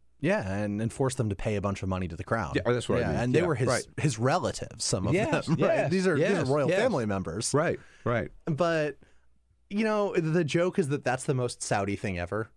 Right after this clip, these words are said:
Speaker 1: among foreign policy advisors, right? You know, locking up crown
Speaker 2: Lock 'em up in
Speaker 1: princes
Speaker 2: the
Speaker 1: in the
Speaker 2: Ritz.
Speaker 1: Ritz-Carlton.
Speaker 2: Lock 'em up in the
Speaker 1: But in
Speaker 2: Ritz.
Speaker 1: reality, the
Speaker 2: No,
Speaker 1: most
Speaker 2: it is, but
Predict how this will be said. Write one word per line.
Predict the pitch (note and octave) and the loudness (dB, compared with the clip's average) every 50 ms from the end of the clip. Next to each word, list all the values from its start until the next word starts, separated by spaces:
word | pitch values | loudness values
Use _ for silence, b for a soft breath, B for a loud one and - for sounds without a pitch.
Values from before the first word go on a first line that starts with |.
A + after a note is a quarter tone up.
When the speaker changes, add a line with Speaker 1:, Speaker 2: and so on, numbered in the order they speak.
| _ - | _ -4
Speaker 1:
among | A#2+ A#2+ G#2 G#2 | -2 -2 -2 -2
foreign | - - A2+ G#2 G#2 | -2 -2 -4 -4 -2
policy | G2 A2 G#2+ G#2 - - A#2 | -2 0 -2 -2 -2 -4 -4
advisors, | G#2+ A2+ A2 G#2+ - - A#2 - - | -4 -2 -4 -6 -6 -8 -10 -8 -4
right? | A#2 A2 G#2+ | -4 -4 -2
You | - A2 | -2 -4
know, | G2+ F#2+ F2 - | -4 -4 -4 -4
locking | E2 F2 D#2+ F2 - - F#2 | -4 -4 -4 -4 -4 -4 -4
up | F2+ F2+ F#2 - - - - - | -2 -2 -2 -4 -6 -12 -16 -4
crown | - C3 A#2+ C3 G#2+ | 0 0 2 2 2
Speaker 2:
Lock | - | 0
'em | C#3 C3+ | 2 2
up | C3 B2 | 2 2
in | - B2+ | 2 2
Speaker 1:
princes | A#2 - - | 2 4 2
Speaker 2:
the | - | 2
Speaker 1:
in | G#2+ | 2
the | A2+ - | 2 2
Speaker 2:
Ritz. | C#3+ D#3 - - | 2 0 -2 0
Speaker 1:
Ritz-Carlton. | - E3 C#3+ B2+ D3 D#3 C3 F#3+ F#3 | 0 2 2 4 2 2 2 2 2
Speaker 2:
Lock | F#3 F#3 F#3 | 2 2 0
'em | G#3+ E3 | 0 0
up | - D#3 - - | 0 0 0 0
in | - | -2
the | F#2 G#2+ - | -2 0 2
Speaker 1:
But | - G#3+ - | 4 4 4
in | G3+ F#3 | 4 4
Speaker 2:
Ritz. | F#3 F#3 | 4 4
Speaker 1:
reality, | F3+ G3 B3 D4 D4+ B3+ E3 D3+ C3+ | 4 4 2 4 4 4 4 4 4
the | - | 4
Speaker 2:
No, | - | 4
Speaker 1:
most | E3 D#3+ D3+ | 2 4 2
Speaker 2:
it | D#3+ D#3 - - - F#3 - - | 2 2 2 0 0 -2 0 2
is, | F#3+ D3 C3+ B2 B2+ - | 2 2 2 0 -2 -4
but | - B2+ B2+ B2+ B2+ - | -6 -4 -4 -2 -4 -4